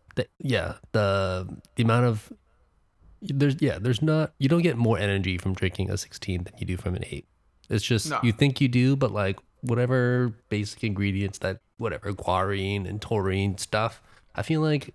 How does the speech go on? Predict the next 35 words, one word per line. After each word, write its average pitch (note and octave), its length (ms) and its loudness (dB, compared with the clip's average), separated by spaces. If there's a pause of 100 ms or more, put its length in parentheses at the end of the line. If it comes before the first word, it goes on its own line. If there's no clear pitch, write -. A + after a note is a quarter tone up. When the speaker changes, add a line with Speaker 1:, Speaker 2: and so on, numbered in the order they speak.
Speaker 1:
eight B2+ 260 2
is G#2 260 0
the G2+ 200 0
normal G2+ 420 0
dose, A2 400 0
and G2 220 2
if F2+ 140 -2
you G2+ 40 -2
drink G#2 220 0
more, G#2 260 2
it F#2+ 160 -4
doesn't F#2+ 260 -2
actually - 360 -6
have G2 180 -4
a G2 160 0
greater - 300 -8
effect. - 380 -10 (960)
Speaker 2:
Yeah, C3+ 200 -2
this D3+ 200 -4
is B3+ 120 -10
a C4+ 80 -6
guarine D3+ 840 -4
drink, E3 340 -10 (200)
Speaker 1:
Mm-hmm. F#2+ 300 0
Speaker 2:
and, C3+ 180 -2
like, B2+ 240 -2 (1400)
I'm F#3+ 100 -8
fucking G3 360 -10
so C#3 540 -8 (600)
juiced - 380 -10
right F3 200 -6
now, F3+ 280 -8
like, - 160 -12
it's - 180 -8
crazy. C3+ 460 -6